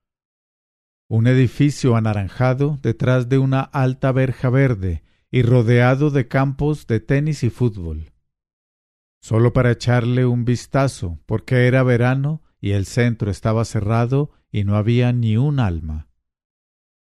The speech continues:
El hermano menor no se acuerda de esa excursión inútil,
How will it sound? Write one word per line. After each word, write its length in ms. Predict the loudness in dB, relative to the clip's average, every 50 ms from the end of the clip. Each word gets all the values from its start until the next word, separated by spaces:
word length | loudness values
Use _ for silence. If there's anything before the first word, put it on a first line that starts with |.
| _ _ _
El 160 | -2 2 2
hermano 340 | 2 2 2 2 2 2 2
menor 320 | 0 2 2 2 0 0
no 100 | 0 -2
se 120 | -2 -2 -4
acuerda 460 | -6 -2 0 0 0 2 0 -2 -2
de 200 | 0 0 0 0
esa 260 | 0 -2 -2 -4 -4
excursión 600 | -4 -6 -10 -10 -8 -6 -6 -4 -2 -2 0 0
inútil, 580 | 0 0 2 0 0 -2 -4 -8 -10 -8 -10